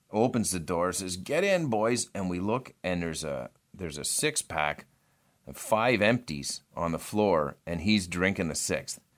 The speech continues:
And we looked at each other, and we were desperate for that ride. We were cold. We were scared. It was getting ugly out there.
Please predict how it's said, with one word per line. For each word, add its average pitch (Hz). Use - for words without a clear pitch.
And 82
we 92
looked 120
at 113
each 104
other, 101
and 80
we 85
were 73
desperate 104
for 98
that 78
ride. 80
We 76
were 65
cold. 92
We 78
were 71
scared. 85
It 80
was 73
getting 76
ugly 85
out 78
there. 76